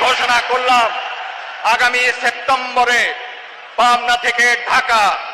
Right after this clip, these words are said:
সরাসরি রেল যোগাযোগ শুরু হবে,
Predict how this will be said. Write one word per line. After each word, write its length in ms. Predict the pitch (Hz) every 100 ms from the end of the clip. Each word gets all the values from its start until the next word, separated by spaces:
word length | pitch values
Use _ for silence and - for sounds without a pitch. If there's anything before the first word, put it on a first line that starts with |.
| - - -
সরাসরি 920 | - 254 262 254 247 247 240 240 233
রেল 440 | 202 233 254 233
যোগাযোগ 500 | 233 220 220 220 208 - - - - - - -
শুরু 220 | - 294
হবে, 640 | 277 240 - 269 254 220